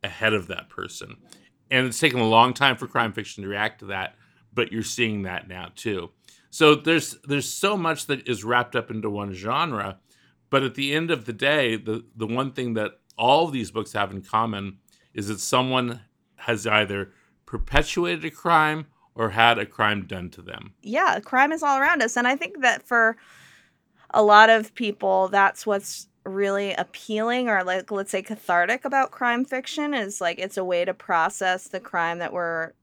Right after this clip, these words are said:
Speaker 2: kind of swimming in
Speaker 1: Mm-hmm.
Speaker 2: on a day-to-day level, um, or having near misses or whatever as victims, not as, <laughs> not like, "Oh, I'm almost,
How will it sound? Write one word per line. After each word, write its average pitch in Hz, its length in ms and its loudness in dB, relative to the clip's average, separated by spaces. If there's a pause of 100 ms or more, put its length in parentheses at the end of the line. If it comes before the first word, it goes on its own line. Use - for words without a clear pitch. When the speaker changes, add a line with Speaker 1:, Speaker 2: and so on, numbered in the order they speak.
(140)
Speaker 2:
kind 196 160 -8
of 180 60 -10
swimming 175 500 -8
in 202 220 -4
Speaker 1:
Mm-hmm. 175 340 -4
Speaker 2:
on 175 80 -12
a 180 60 -6
day-to-day 165 540 -6
level, 196 720 -6
um, 170 460 -4 (720)
or 233 140 0
having 196 360 0
near 185 200 -6
misses 208 880 -2
or 175 460 -4 (800)
whatever 185 720 2
as 214 240 4
victims, 185 580 -4
not 185 200 -2
as, 180 280 -2 (120)
<laughs> - 140 -12
not 247 200 6
like, 196 240 -2
"Oh, 311 120 -2
I'm 180 140 -4
almost, 196 400 -4